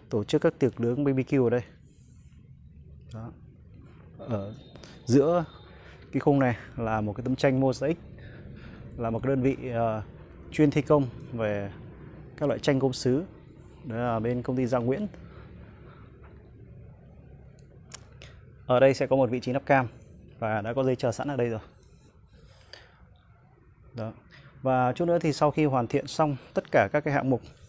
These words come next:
về camera thì mình sẽ review thêm những cái vị trí lắp cam mà bên mình đã hoàn thành. Ở đây chúng ta có thể nhìn thấy, đây là cái hành lang bên cạnh. Đó. Ở cái tòa biệt thự này có hai lối đi. Ở hai bên hông nhà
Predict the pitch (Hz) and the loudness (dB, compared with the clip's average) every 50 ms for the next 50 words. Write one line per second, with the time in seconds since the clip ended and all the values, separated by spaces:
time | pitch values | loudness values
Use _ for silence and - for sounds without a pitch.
0 | - - - - - - - - - - - - 123 117 - 147 143 139 147 147 | -20 -20 -20 -20 -20 -20 -20 -20 -20 -20 -8 -8 -6 -2 0 2 4 4 4 4
1 | 139 123 - - 113 110 - - 143 143 135 127 123 117 113 127 131 135 135 123 | 2 0 -2 -4 -4 -4 -4 -2 -2 0 0 2 0 0 2 2 2 2 2 -2
2 | - - - - - - - - - - - 156 151 147 143 139 147 147 156 156 | -6 -12 -20 -20 -20 -20 -20 -20 -20 -8 -4 -2 -2 0 0 -2 -2 -2 -2 -2
3 | 151 156 135 - - 123 139 151 160 - - 151 147 139 - - - - - - | -2 -2 -4 -4 -4 -4 -4 -4 -4 0 2 2 2 2 -2 -8 -18 -20 -20 -20
4 | - - - 120 113 113 110 127 131 127 117 110 120 131 131 127 139 123 110 - | -20 -16 -12 -8 -8 -6 -4 -2 -2 -2 -2 -4 -4 -6 -6 -6 -6 -6 -2 -2
5 | 131 117 110 - - - _ _ _ _ - - - - - - - - - - | -2 -2 -2 -6 -14 -20 _ _ _ _ -20 -20 -20 -20 -20 -20 -20 -20 -20 -20
6 | _ _ _ - 113 117 120 127 - 143 131 139 135 131 127 127 131 117 107 110 | _ _ _ -8 -2 -2 -2 0 -2 -2 0 0 0 0 0 -2 -4 -4 -4 -4
7 | 110 110 123 123 131 135 131 127 120 113 113 131 123 113 120 127 127 127 127 127 | -4 -4 -4 -4 0 0 0 0 0 0 -2 -4 -4 -2 0 0 0 0 0 -2
8 | 123 - 156 - - - - - - - - - - - - - - - - - | 0 0 0 0 -2 -6 -16 -20 -20 -20 -20 -20 -20 -20 -20 -20 -20 -20 -20 -20
9 | - - - - - - - - - - - 117 127 - - - - - - - | -20 -20 -20 -20 -20 -20 -20 -20 -16 -12 -10 -10 -10 -10 -14 -20 -20 -20 -20 -20
10 | - - 117 117 113 117 - - 131 123 127 127 - 123 123 117 113 - 127 131 | -12 -6 -4 -2 -2 0 2 2 4 4 4 0 -2 -2 -4 -4 -2 -2 -2 -2
11 | 131 135 151 151 147 139 135 139 139 151 151 - - - - _ - _ _ _ | -2 0 0 0 2 2 2 2 2 2 0 -2 -4 -12 -20 _ -20 _ _ _
12 | - - - - _ _ _ - - - - - _ - - - 113 110 110 135 | -20 -20 -20 -20 _ _ _ -20 -20 -20 -20 -20 _ -20 -12 -10 -8 -4 -4 -2
13 | 135 135 139 135 127 127 123 - - 156 143 143 131 123 113 - | 0 2 0 0 0 -4 -8 -4 -2 0 2 2 2 0 -2 -4